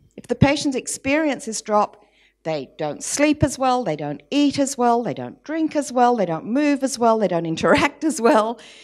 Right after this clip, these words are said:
So therefore, my safety and quality of my care is going to go down.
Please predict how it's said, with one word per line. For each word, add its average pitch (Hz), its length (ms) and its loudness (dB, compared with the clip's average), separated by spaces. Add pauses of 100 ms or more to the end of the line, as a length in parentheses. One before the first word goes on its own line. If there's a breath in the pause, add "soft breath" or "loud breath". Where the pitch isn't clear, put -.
(140 loud breath)
So 220 180 4
therefore, 254 360 0
my 208 160 -2
safety 226 520 -4
and 180 160 -4
quality 240 500 2
of 170 60 -6
my 170 200 -2
care 165 640 2 (160)
is 175 140 -12
going 170 240 0
to 156 60 -10
go 151 140 -6
down. 151 460 -2